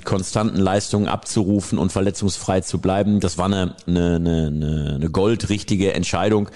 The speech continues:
Nicht nur, wenn man weiß, wie die E M fürs deutsche Team gelaufen ist, sondern prinzipiell,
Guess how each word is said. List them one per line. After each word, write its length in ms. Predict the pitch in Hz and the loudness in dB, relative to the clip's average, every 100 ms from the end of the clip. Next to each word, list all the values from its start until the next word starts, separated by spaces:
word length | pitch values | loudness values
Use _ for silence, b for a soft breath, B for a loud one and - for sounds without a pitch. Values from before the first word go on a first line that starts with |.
| B | B
Nicht 220 | - - 143 | -4 -2 2
nur, 100 | 101 | 2
wenn 100 | 101 | 4
man 160 | 95 | 2
weiß, 300 | 87 98 - | 0 0 0
wie 80 | 104 | 0
die 220 | 92 92 B B B B - | 2 0 B B B B -2
E 120 | 110 | 0
M 160 | 104 | 2
fürs 180 | 107 101 | 2 0
deutsche 300 | - 95 - | 0 0 -2
Team 240 | 82 104 95 | -2 0 2
gelaufen 400 | 90 87 110 110 | 4 2 2 0
ist, 200 | 104 B B B | 0 B B B
sondern 320 | - 98 95 | -2 0 0
prinzipiell, 720 | - 104 - 92 - 95 98 | 0 -2 0 -2 2 2 0